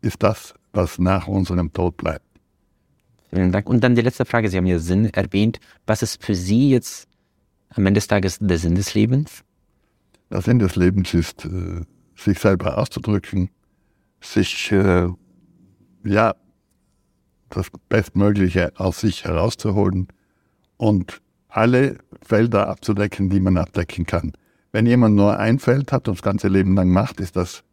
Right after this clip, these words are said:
Speaker 1: gut, wenn das seine Leidenschaft ausmacht, seine, ja, seine
Speaker 2: Berufung vielleicht,
Speaker 1: Nee,
Speaker 2: ne?
Speaker 1: Berufung, ja.
Speaker 2: Mhm.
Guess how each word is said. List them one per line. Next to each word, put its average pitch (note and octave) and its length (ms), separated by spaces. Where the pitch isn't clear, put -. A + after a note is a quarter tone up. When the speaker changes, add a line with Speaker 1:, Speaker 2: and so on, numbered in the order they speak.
Speaker 1:
gut, C#3 320
wenn A2 440
das G2 460
seine G2 500
Leidenschaft A2+ 720
ausmacht, E2+ 460
seine, F2+ 400
ja, G#2 260
seine G2+ 260
Speaker 2:
Berufung G2 440
vielleicht, F2+ 420
Speaker 1:
Nee, G#2 80
Speaker 2:
ne? F2+ 120
Speaker 1:
Berufung, G#2 520
ja. G2 220
Speaker 2:
Mhm. A2 80